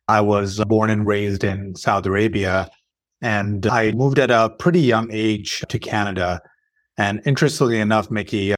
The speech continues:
my growing up in Saudi Arabia felt like a little bit of a blur. At times, it felt like, uh, my memory was pretty sparse, which sometimes surprises me as my memory tends to be quite strong. And I don't know if it's because I was quite young or because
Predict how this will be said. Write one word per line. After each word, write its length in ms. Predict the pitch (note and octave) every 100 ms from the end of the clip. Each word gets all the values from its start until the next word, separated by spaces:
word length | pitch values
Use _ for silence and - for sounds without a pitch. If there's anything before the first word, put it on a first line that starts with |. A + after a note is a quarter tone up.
| -
my 100 | A#2
growing 260 | B2+ A#2
up 180 | A2+ -
in 80 | G#2+
Saudi 280 | - G#2 G#2
Arabia 380 | G#2 G2+ G2
felt 360 | F#2 - B2+ -
like 160 | B2+ G#2+
a 160 | G2+
little 300 | G#2 A2+ C3
bit 160 | A#2+ A2+
of 100 | G2+
a 80 | G2
blur. 580 | G#2 G2 G2 C3+ D#3 - _ _ -
At 200 | A#2 -
times, 480 | - A#2 A2 A2 G#2
it 140 | G#2
felt 360 | - A2+ G#2+ -
like, 380 | G#2 G2 F#2
uh, 60 | G#2 -
my 80 | A2+
memory 320 | A2 A#2 A2+
was 360 | G#2+ G2+ G#2 _ _
pretty 220 | - A3
sparse, 640 | G3+ - C3+ A#2 F3 - -
which 120 | A#2+
sometimes 380 | D3+ A#2+ C3 G#2+
surprises 500 | C3+ B2 A#2 A2 A2
me 280 | A2 A2 G#2+
as 120 | G2+
my 120 | A2
memory 340 | G#2+ A2 A2
tends 220 | G#2+ A#2 G2+
to 100 | A2
be 340 | G#2+ G2+ G2+ - _ _ _ _ _ _ -
quite 200 | C#3 C3+
strong. 560 | - C3+ A2 B2+ F3 - _
And 440 | C3+ A#2+ A#2+ A#2+ A2+
I 160 | B2+
don't 120 | C3+ D3+
know 80 |
if 140 | D#3 D3+
it's 80 | A#2
because 260 | B2+ B2+
I 60 | A2+
was 180 | A2+ -
quite 240 | C3+ G#2+
young 340 | A2 F#3 C4
or 80 | B3
because 520 | C#3+ B2+ B2+ A#2 A2+